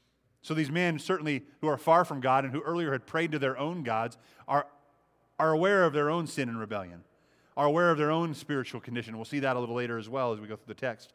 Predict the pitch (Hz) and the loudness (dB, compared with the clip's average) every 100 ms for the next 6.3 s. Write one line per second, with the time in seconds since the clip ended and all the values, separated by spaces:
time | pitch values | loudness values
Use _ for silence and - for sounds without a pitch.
0 | _ _ _ - 151 131 - 160 147 - | _ _ _ -2 0 0 0 0 0 -8
1 | 131 139 185 180 175 160 127 120 165 170 | -4 0 2 0 -2 -2 -2 0 0 0
2 | 165 - _ - 127 147 175 156 135 131 | -2 -10 _ -8 -4 2 4 4 2 -2
3 | 135 120 110 110 123 123 127 113 - 143 | -6 -2 -2 -4 -10 -8 -6 -8 -8 -10
4 | 117 - 151 135 131 123 131 123 113 107 | -10 -6 -4 -2 -4 -4 -4 -4 -4 -6
5 | 120 123 123 156 156 135 117 113 104 120 | -8 -8 -4 -4 0 -2 -2 -6 -6 -6
6 | 107 90 | -6 -8